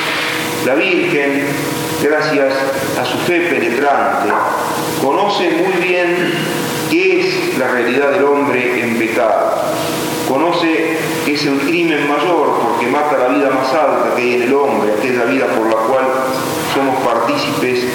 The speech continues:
de la misma naturaleza divina. Y conoce el infierno que se entregan los hombres por una vez que se han lanzado al abismo del pecado. El odio y la mentira, la angurria rigiendo las relaciones entre todos,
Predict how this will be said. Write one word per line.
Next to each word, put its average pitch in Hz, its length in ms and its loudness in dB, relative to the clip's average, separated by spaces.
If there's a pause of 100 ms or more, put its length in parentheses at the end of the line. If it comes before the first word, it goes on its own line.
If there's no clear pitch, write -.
(300)
de 117 80 0
la 117 100 2
misma 131 340 0
naturaleza 117 580 0
divina. 123 520 0 (640)
Y 339 100 0
conoce 214 440 2
el 190 220 2
infierno 190 520 2
que 143 100 0
se 147 160 0
entregan 156 460 2
los 147 140 0
hombres 151 400 2 (460)
por 135 100 2
una 151 140 2
vez 151 200 2
que 143 100 0
se 151 120 0
han 147 140 2
lanzado 139 460 2
al 117 140 2
abismo 127 300 0
del 110 180 2
pecado. 120 640 2 (640)
El 123 160 2
odio 156 280 2
y 135 60 2
la 127 120 2
mentira, 127 600 0 (480)
la 117 140 0
angurria 143 560 2
rigiendo 135 500 0
las 113 160 0
relaciones 117 580 0
entre 110 260 0
todos, 110 600 0